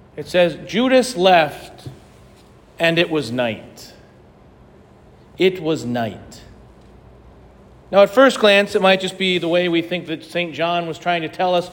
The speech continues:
what time of day it is, or was. When we read it and recognize, when Judas leaves the Last Supper, turns his back on the Lord,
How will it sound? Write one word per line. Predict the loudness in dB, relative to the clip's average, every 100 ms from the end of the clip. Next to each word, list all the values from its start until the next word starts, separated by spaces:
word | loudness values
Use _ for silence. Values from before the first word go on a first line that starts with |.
| -20 -6
what | 2 2 0
time | -2 0 0 -2
of | -4 -6 -2
day | 0 0 0
it | -2 -4 -4
is, | -4 -6 -10 -18 -20 -20 _ _ _ _ _ _ _ -6
or | -4
was. | 0 2 2 -2 -12 -18 -20 -20 _ _ _ _ _ _ _ _ _ _ _ _ _ _ _ _ _ -8
When | 0 2 4
we | 0
read | 2 2 2
it | 0 -4 -14 -20 -20 -14
and | -4 2
recognize, | 2 2 -6 -6 -8 -10 -14 -16 -18 -20 _ _ _ _
when | -2 0
Judas | 0 2 2 0 -2
leaves | -4 2 4 4 0 -2
the | -2
Last | 2 4 4 0
Supper, | 2 2 2 -12 -16 -20 _ _ _ _ _
turns | 2 4 4 0
his | -4 -2
back | 2 6 6 4 -4 -2
on | 2 2 0
the | -2
Lord, | -2 -2 -2 -4 -10